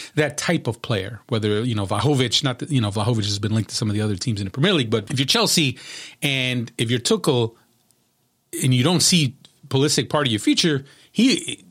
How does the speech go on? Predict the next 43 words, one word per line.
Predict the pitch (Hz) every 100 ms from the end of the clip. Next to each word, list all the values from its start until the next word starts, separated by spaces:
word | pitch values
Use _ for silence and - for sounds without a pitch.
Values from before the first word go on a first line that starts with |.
| -
you | - 180 262
can, | 175 139
you | 160
can | 226 156
sell | - 139 120 - -
Pulisic | - 123 113 107
for, | - 107 107 -
you | 110
know, | 104 104
a | 117 -
pretty | - 143
good | 113 113
chunk | - 107
of | 101
change | 117 107 101 - - - - - - -
on | 123 113
the | 107
market. | 120 127 110 -
Although | 147 139 120 170 156 135 117 107 - _ _ _ _ _ _ -
I | 143
personally | 160 156 156
get | 135 131
the |
sense | 123 139 117
that | 117
Tuchel | - 143 135 117 110
rates | 123 127 - - -
Pulisic | 135 117 - 107
more | 113 139 143 135
than | 120
people | 107 139 110
seem | 101 - 107
to | 95
think. | - 87 - _ _ - - - - -
And | 110 107 110 104 -
I | 110
know | 110 120 120
there's | 113 107
been | 104 101
times | 123 113 110
when | 110 107 107 139
the, | 120 110
the | 117